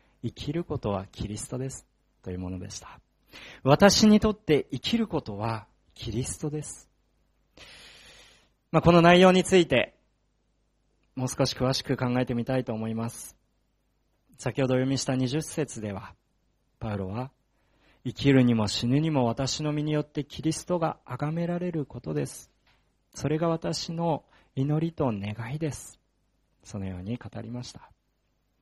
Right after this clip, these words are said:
二十二節をご覧ください。二十一節の次の二十二節。この箇所をご一緒にお読みしたいと思います。ピリピ人への手紙、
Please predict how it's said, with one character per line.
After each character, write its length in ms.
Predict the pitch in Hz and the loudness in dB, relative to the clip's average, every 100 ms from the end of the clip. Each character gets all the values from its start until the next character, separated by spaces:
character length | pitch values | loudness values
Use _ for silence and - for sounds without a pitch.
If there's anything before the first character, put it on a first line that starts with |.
| _ _ _ _ _ - - - - - - | _ _ _ _ _ -20 -20 -20 -18 -18 -6
二 140 | 151 | -2
十 160 | 151 147 | 2 4
二 100 | 127 | 4
節 320 | - 190 - | 2 -2 0
を 240 | 123 95 - _ _ | 2 2 -4 _ _
ご 100 | 117 | -8
覧 160 | 104 | -8
く 80 | 104 | -6
だ 120 | 107 | -8
さ 200 | 104 107 | -6 -8
い。 100 | 101 - _ _ _ | -8 -10 _ _ _
二 140 | 120 104 | -14 -10
十 100 | 107 | -12
一 80 | |
節 260 | - 101 - | -12 -14 -10
の 120 | 101 | -10
次 260 | - 107 104 | -10 -10 -8
の 100 | 101 | -6
二 120 | 113 | -6
十 160 | 113 110 | -6 -6
二 140 | 110 | -6
節。 440 | 113 107 - - 139 _ _ _ _ _ _ _ _ _ _ _ _ _ _ _ _ _ _ _ - - - _ | -8 -12 -14 -20 -20 _ _ _ _ _ _ _ _ _ _ _ _ _ _ _ _ _ _ _ -20 -20 -20 _
こ 100 | - | -8
の 80 | 160 | -6
箇 140 | 202 | -4
所 140 | 190 147 | 0 2
を 200 | 104 - _ _ _ _ _ - _ _ _ _ _ _ _ _ _ _ _ _ - | 2 -2 _ _ _ _ _ -20 _ _ _ _ _ _ _ _ _ _ _ _ -6
ご 100 | 110 | -4
一 80 | 107 | -2
緒 160 | 120 | -2
に 220 | 113 113 _ | -2 -4 _
お 60 | - | -10
読 100 | 104 | -8
み 100 | 104 | -8
し 60 | |
た 120 | - 107 | -6 -8
い 60 | |
と 80 | 101 | -8
思 140 | 98 | -10
い 80 | 95 | -8
ま 120 | 95 95 | -10 -12
す。 300 | - - _ | -16 -20 _
ピ 80 | 117 | -8
リ 80 | 113 | -6
ピ 120 | 120 | -4
人 160 | 104 98 | -4 -6
へ 20 | |
の 120 | 95 | -8
手 120 | 98 | -12
紙、 320 | 95 104 151 | -12 -8 -10